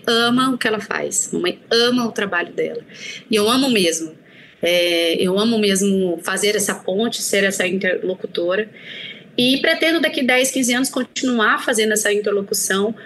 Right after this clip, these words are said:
com um pezinho maior lá dentro da fazenda, em vez de uma vez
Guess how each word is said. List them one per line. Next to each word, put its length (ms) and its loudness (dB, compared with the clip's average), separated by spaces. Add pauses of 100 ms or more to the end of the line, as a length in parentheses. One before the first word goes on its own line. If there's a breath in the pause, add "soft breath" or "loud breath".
(300 loud breath)
com 200 2
um 60 -2
pezinho 400 2
maior 340 2
lá 140 0
dentro 200 -4
da 140 -2
fazenda, 460 0
em 80 0
vez 240 2
de 160 0
uma 200 2
vez 360 -2